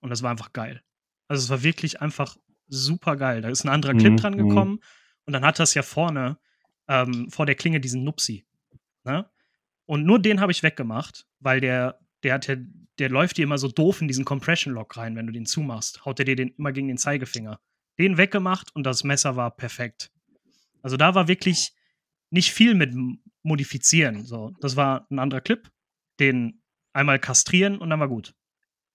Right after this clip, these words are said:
Speaker 1: Ne?
Speaker 2: Ja, das ist aber natürlich ein bisschen, ähm, persönlicher auch,
Speaker 1: Ja, klar.
Speaker 2: ich sag mal, wie
Speaker 1: Auf jeden
Speaker 2: nachher so
Speaker 1: Fall.
Speaker 2: ein Messer in der Hand liegt.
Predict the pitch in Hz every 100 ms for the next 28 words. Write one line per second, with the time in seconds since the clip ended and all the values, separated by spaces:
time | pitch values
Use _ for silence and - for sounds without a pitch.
0 | _ - 123 143 175 - - - - 110
1 | 156 185 - 127 156 147 147 147 147 151
2 | 139 143 143 139 135 135 131 127 - -
3 | 131 120 - 110 143 165 160 - 131 139
4 | 135 131 127 131 127 123 135 135 127 143
5 | 131 120 131 131 113 107 147 147 151